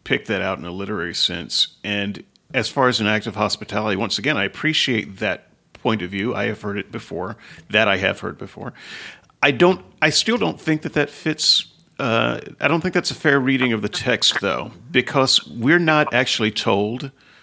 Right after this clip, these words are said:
why God created. We're left to assume why God created. And so if you start with, you know, faith and God is good and, you know, y-, you're making some assumptions about his motives, you can tell yourself a good story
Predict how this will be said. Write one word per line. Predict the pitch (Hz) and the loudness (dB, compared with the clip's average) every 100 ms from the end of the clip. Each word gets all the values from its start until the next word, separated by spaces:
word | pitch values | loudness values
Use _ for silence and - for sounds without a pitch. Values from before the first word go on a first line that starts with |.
| _ _ - | _ _ -20
why | - 98 101 117 | -6 0 2 4
God | 123 131 - | 2 0 0
created. | - 120 135 151 - _ _ _ _ _ _ _ _ - | 2 2 2 0 -6 _ _ _ _ _ _ _ _ -4
We're | 117 151 | 4 4
left | 143 156 - - | 6 4 2 0
to | 151 135 127 - | 2 4 2 -2
assume | 113 - 147 127 87 95 | 0 4 6 4 2 -4
why | 76 101 | -4 -2
God | 101 101 101 | 0 0 0
created. | - 101 98 87 - | -2 -4 -2 -4 -4
And | 110 104 | -4 0
so | - 117 117 117 | 4 6 4 0
if | 127 - | -4 -2
you | |
start | 110 - 151 156 127 | 0 2 4 4 2
with, | 120 113 - - - - - - - - | 2 2 0 -14 -20 -18 -20 -20 -6 2
you | |
know, | 113 98 | 2 2
faith | - - 110 107 | 2 4 4 4
and | 113 104 | 0 0
God | 104 104 | 0 0
is | 95 | -2
good | 104 104 | -2 -2
and, | 101 101 101 90 | -2 -4 -6 -4
you | 101 | -2
know, | 90 98 78 - - | -4 -8 -14 -16 -18
y-, | - 82 98 - | -16 -12 -10 -6
you're | 104 98 | -6 -6
making | 101 113 104 104 | -2 0 2 2
some | - | 2
assumptions | 101 - 117 - 107 | 4 4 4 2 -2
about | 101 104 90 | 0 0 0
his | 92 | -2
motives, | 104 120 101 98 113 | 0 2 0 0 -2
you | |
can | 131 104 | 0 0
tell | - 151 170 | 2 2 2
yourself | 110 - 107 107 | 0 0 0 0
a | |
good | 101 95 | -4 -4
story | - 98 92 90 | -4 -2 -4 -6